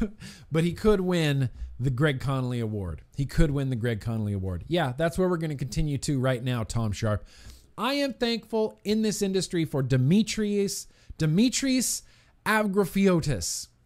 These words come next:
Dimitri, Dimi, the Vape in Greek. He's been around in this industry just as long as I have. He, I mean,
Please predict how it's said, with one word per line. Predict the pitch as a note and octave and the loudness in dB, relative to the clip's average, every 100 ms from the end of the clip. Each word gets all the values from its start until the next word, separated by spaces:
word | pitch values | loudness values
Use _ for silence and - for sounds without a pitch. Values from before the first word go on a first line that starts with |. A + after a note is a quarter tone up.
| _ | _
Dimitri, | A3+ A#3+ A#3+ - F#2 | -2 0 0 -2 -6
Dimi, | G2+ A3+ G#3+ A2+ - | 0 0 2 -2 -6
the | D3 F#3 A#3 | -6 -2 0
Vape | G#3+ A3+ - | 2 0 0
in | G#3 F#3+ | -4 -2
Greek. | G#3+ D3+ - _ _ | -2 -2 -6 _ _
He's | - A3 | 4 4
been | G3 A#3+ | 2 0
around | A3 G3+ F#3+ - | 0 0 -2 -2
in | G3 G#3+ | -2 0
this | G#3+ - | -2 -2
industry | F3+ F3+ F3+ - F#3 F3+ - - - - | -4 -2 -2 -4 -2 -4 -6 -14 -18 -8
just | D#4 - | -8 -4
as | C4+ | -4
long | G3 G#3 G#3 | -2 -2 -2
as | G3 | -2
I | A3+ D4 | -2 -2
have. | B3 G3+ G2+ - _ - | -2 -2 -4 -8 _ -10
He, | - - - | 0 0 0
I | F#3 | -2
mean, | G3+ F#3 | 0 -2